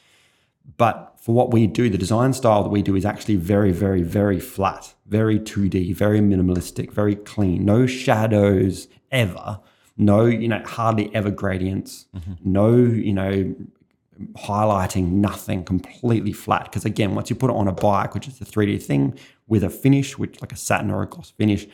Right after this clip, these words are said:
Speaker 1: that gives us that element.
Speaker 2: Mm-hmm.
Speaker 1: And if you try and put three D elements or, you know, shadows within the design, it's lost by the time it's applied to the bike.
Speaker 2: Mm.
Speaker 1: Which means it's quite difficult to design 'cause you've gotta somehow design on a flat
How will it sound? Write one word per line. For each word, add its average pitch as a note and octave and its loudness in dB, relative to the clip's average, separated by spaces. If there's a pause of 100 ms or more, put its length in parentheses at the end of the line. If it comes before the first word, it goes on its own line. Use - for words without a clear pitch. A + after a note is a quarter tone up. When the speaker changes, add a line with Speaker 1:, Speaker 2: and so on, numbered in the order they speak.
(160)
Speaker 1:
that A2+ -4
gives G2 2
us F#2 -4
that F#2+ -4
element. - -6
Speaker 2:
Mm-hmm. C3 -18 (120)
Speaker 1:
And - -4
if G2+ 0
you A2 -2
try A2+ 2
and G2+ 0
put - -4
three G#2 0
D G2 0
elements G#2 -2
or, G2 -2
you G2+ -4
know, F#2+ -4
shadows G2+ -2
within F#2+ 2
the E2+ 0
design, G2+ 0
it's - -8
lost G#2 0
by A2 -2
the G#2+ -2
time - -6
it's - -12
applied G#2 -4
to - -20
the G#2 -12
bike. G#2 -4 (140)
Speaker 2:
Mm. F2+ -14 (320)
Speaker 1:
Which B2 2
means C#3 8
it's G#2 -2
quite G#2+ 2
difficult - -4
to C#3+ -12
design F#2+ 0
'cause G2 0
you've F#2 0
gotta G2+ 2
somehow G#2 0
design F#2 0
on F#2+ 2
a F2 -2
flat - -6